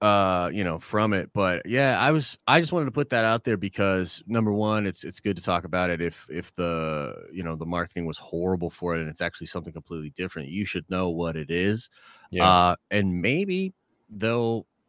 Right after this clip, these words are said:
Speaker 1: turn it around, you know what I mean, and be able to make it a, a better experience. And also, you should go watch Jay's video on it 'cause it is pretty good.
Speaker 2: Okay, cool.
Speaker 1: Does a good job.
Speaker 2: All right.
Speaker 1: For once, for once in his life.
Speaker 2: Neat.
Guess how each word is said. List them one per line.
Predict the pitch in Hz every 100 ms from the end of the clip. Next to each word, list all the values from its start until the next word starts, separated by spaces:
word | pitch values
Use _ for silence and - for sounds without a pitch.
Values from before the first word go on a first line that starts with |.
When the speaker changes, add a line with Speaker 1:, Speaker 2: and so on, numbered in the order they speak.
| _ -
Speaker 1:
turn | - 123
it | 131
around, | 117 110 147 - -
you | 92
know | 98
what |
I | 98
mean, | 104
and | 95
be | 90
able | 95 92
to |
make | 92 92 92
it | 95
a, | 90 87 85 82
a |
better | 82 90 85
experience. | - 92 85 92
And |
also, | 92 - 90 -
you | 95
should | 82 95
go | 90 87
watch | 87 -
Jay's | - 87 76
video | 85 82 80
on | 78
it | 73
'cause | 82
it | 80
is | -
pretty | 78 78
good. | 80 _ _ _ _ _ _ _ _ _ _ _ _ - - _ _ -
Speaker 2:
Okay, | 90 82
cool. | 90
Speaker 1:
Does | 92 87
a |
good | 95 80
job. | 85 85 85 - - _ _ _ _ _ - _ _ _ _ -
Speaker 2:
All | 90
right. | 90
Speaker 1:
For | 95
once, | 85 82 -
for | -
once | 87 82 85
in |
his | 78
life. | 80 82 _ _ _ _ _ _ -
Speaker 2:
Neat. | 92 92 110 110